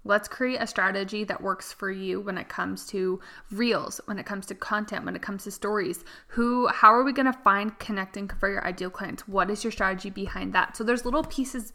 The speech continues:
behind how we're showing up. We're working smarter. We're working more strategically. We're being more intentional with what we're doing online. I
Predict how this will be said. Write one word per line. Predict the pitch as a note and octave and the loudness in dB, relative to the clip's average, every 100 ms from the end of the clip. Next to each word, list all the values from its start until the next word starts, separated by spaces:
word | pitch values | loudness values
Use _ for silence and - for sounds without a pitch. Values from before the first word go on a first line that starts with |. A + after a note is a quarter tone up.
| - | -6
behind | A3+ A3+ - G#3 G#3+ A3 G3 E3+ - | -4 -2 0 4 4 4 0 -8 -8
how | - A3 G#3 | 8 10 10
we're | G3+ | 4
showing | - F#3+ - | 2 0 0
up. | - - | -4 -2
We're | G#3+ | 0
working | G3+ G#3+ G#3+ D4 | 4 2 4 0
smarter. | D#4 - G#3+ F#3+ F#3+ A#3 B3+ | 0 0 2 2 2 0 0
We're | A#3 | 0
working | G#3 G3+ - A3+ | 0 0 -2 -2
more | A#3 A#3 | -2 -2
strategically. | - C4+ - G#3 G3 - G#3 A3 - - | -6 -6 -4 -4 -6 -4 -4 -4 -10 -4
We're | - C4 | 0 2
being | D4 F4 A#4 | 2 0 2
more | E4 B3+ B3 | 4 6 4
intentional | B3 A3 G#3+ - - G3 - G3 - - G#3 - | 2 -2 -8 -6 -4 -4 -6 -6 -4 -6 -10 -12
with | G3 G#3 G#3 | 0 2 2
what | G#3 F#3 F#3+ F3 | -2 2 4 4
we're | G3 | 0
doing | F#3 F3+ | 0 -2
online. | F3+ F3+ E3+ - - - - - - - | -2 -2 0 -2 -4 -12 -16 -16 6 12
I | A3 A#3 C4 C#4+ | 12 12 10 2